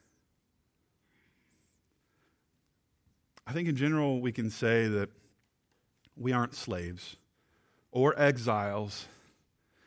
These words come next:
that we're not in danger of inviting ritualistic worship, sex, and child sacrifice, but we can be in just as much danger.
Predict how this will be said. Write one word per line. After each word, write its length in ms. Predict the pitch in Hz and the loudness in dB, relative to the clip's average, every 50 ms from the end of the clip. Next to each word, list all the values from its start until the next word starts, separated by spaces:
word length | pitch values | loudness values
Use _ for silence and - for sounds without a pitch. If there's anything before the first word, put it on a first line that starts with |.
| _ _ _ - | _ _ _ 0
that 100 | 143 147 | 2 4
we're 80 | 151 | 6
not 140 | 147 160 170 | 6 8 8
in 120 | 170 151 135 | 6 6 6
danger 420 | 147 151 160 170 151 143 156 156 | 6 6 6 6 4 4 4 4
of 120 | 147 139 | 4 4
inviting 480 | 139 131 120 123 135 143 143 147 139 127 | 4 4 4 6 8 8 8 6 4 4
ritualistic 600 | 117 131 139 - - 143 131 135 - - - - | 2 2 0 -2 -2 -2 -2 -2 -2 -4 -8 -6
worship, 380 | 107 117 127 127 - - - - | -2 -2 0 0 -2 -6 -8 -10
sex, 480 | - - - 135 - - - - - | -6 -2 0 0 0 -2 -6 -8 -6
and 100 | 131 110 | -6 -4
child 300 | - - 151 135 127 110 | -2 0 2 2 2 0
sacrifice, 640 | - - 156 160 - - - - 107 98 - - 127 110 - - _ _ _ _ _ _ _ _ _ _ _ _ _ _ _ _ _ _ _ _ _ _ _ _ _ _ _ - | 0 0 0 0 0 -2 -4 -2 -2 -2 -2 -4 -6 -8 -8 -12 _ _ _ _ _ _ _ _ _ _ _ _ _ _ _ _ _ _ _ _ _ _ _ _ _ _ _ -4
but 160 | 117 143 - | -4 -2 -2
we 120 | 143 143 | -2 -4
can 420 | - - - 160 170 190 196 180 151 | -4 -6 -8 -6 -4 -4 -2 -2 -2
be 340 | 104 95 82 78 76 76 - - - _ _ _ _ _ _ _ _ _ _ _ _ _ _ _ _ _ _ _ _ _ _ _ _ _ - | -4 -4 -4 -6 -8 -10 -12 -16 -20 _ _ _ _ _ _ _ _ _ _ _ _ _ _ _ _ _ _ _ _ _ _ _ _ _ -8
in 240 | 117 113 110 107 95 98 98 - | -4 -4 -4 -4 -6 -10 -8 -4
just 320 | 147 160 160 - - - | -2 -2 -2 -4 -6 -10
as 140 | 135 117 - | -10 -8 -6
much 280 | 113 107 101 - - | -4 -4 -6 -6 -8
danger. 400 | - 92 87 85 78 76 65 - | -8 -8 -8 -8 -10 -12 -16 -18